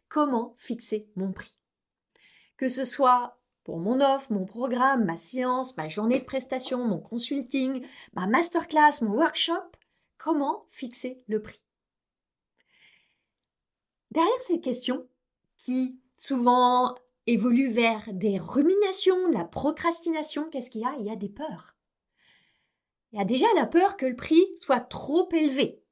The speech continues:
C'est la première peur. Et si le prix est trop élevé, eh bien, les gens vont te le dire. C'est très a-, désagréable d'entendre que c'est trop cher, que les gens ont pas d'argent. Ça te renvoie à plein de, d'images que t'as pas envie de,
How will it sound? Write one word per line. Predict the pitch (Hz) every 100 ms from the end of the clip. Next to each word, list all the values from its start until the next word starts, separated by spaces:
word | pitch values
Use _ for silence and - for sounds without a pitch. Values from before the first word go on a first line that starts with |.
| _ -
C'est | -
la | 240 214
première | - 302 262 247 -
peur. | 170 - _ _ _ _ _ _ -
Et | 220
si | - 254
le |
prix | 233 262 - -
est | 208
trop | - 190 185
élevé, | 214 254 254 330 330 - _ _ _ _ _ _ _ -
eh | 196
bien, | 214 220 202
les | 220 226 226
gens | 214 254 247 247 _ _ _ _ -
vont | 190
te | 190 262
le |
dire. | 247 269 302 302 330 - - _ _
C'est | - -
très | - 220 226 226
a-, | 220
désagréable | 202 247 240 262 277 285 311
d'entendre | 240 233 240 240
que | 240 233 233
c'est | 226 -
trop | 226 -
cher, | 240 - 214 220
que | 226
les | 208
gens | 202 214
ont |
pas | 214 233
d'argent. | 247 240 214 226 233 233 -
Ça | - 226
te | 208
renvoie | 233 214 233 240
à | 220 226
plein | 226 262 240
de, | 214 226
d'images | 202 233 240 -
que | 240
t'as | 220
pas | 214 226
envie | 226 240
de, | 208 220 220